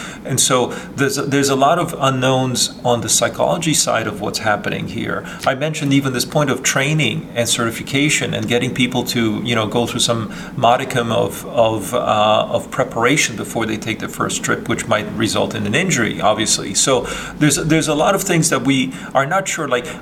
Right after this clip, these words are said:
what if th-, somebody popped in with a, a training program or, uh, popped in with a, you know, incentive program to give, give people some, some comfort level, right, to, to hop on this thing?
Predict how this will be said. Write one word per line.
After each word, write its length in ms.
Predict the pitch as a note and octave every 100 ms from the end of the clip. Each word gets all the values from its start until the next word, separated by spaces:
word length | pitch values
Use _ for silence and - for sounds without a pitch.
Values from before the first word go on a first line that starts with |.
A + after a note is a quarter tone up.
| -
what 240 | D3 G3
if 220 | F#3 - - - -
th-, 120 | -
somebody 360 | - C#3+ B2 C#3
popped 380 | - A#2+ A#2+ -
in 240 | B2+ B2
with 200 | A2 G#2+
a, 240 | A2 G#2+ G2 -
a 80 |
training 400 | - - C3+ A#2+
program 520 | - G#2 - F2 - -
or, 560 | A2+ G#2+ G#2 G2 G2+
uh, 340 | G#2 G2+ G2+ G2+
popped 360 | - B2 A#2 C3
in 160 | A#2
with 200 | G#2+ A2
a, 200 | A2+ G#2 A#2
you 160 | G#2+
know, 140 | A2+ A2
incentive 560 | G#2+ - B2+ B2 B2+
program 480 | - A#2+ A2 G#2 G2+
to 120 | -
give, 260 | G#2 A2+ - - - - A#2
give 200 | A#2+ A#2
people 400 | - A#2 A#2 G#2
some, 380 | G#2 A#2 A2 A2
some 240 | - A#2
comfort 440 | - C#3 C3+ C3 -
level, 440 | - - - - -
right, 240 | - A#2 A2+ - - -
to, 200 | - A#2+
to 220 | A2 A#2 A2
hop 280 | A#2 A2+
on 140 | A2+ A2
this 180 | G#2 -
thing? 260 | - -